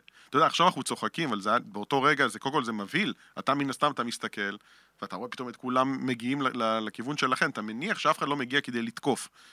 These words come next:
אף אחד לא חשב שזה בא-, שזה האקט, אבל עדיין, קצת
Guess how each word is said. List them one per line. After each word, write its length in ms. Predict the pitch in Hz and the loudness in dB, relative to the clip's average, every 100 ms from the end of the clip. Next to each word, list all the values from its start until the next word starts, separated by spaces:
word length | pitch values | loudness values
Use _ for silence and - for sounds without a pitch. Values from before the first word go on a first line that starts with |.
| - | -6
אף 120 | - - | -4 0
אחד 120 | 139 | 0
לא 60 | |
חשב 220 | 117 113 117 | 0 -4 -4
שזה 280 | 117 107 | -6 -6
בא-, 240 | 110 113 107 | 0 2 2
שזה 320 | - 107 123 | 0 0 2
האקט, 340 | 107 - - _ - - _ | 2 0 -8 _ -20 -20 _
אבל 180 | 104 104 | -6 -6
עדיין, 520 | 101 165 214 160 143 - - - - | 0 2 2 -2 -6 -12 -20 -20 -20
קצת 360 | - 120 - | -12 -10 -10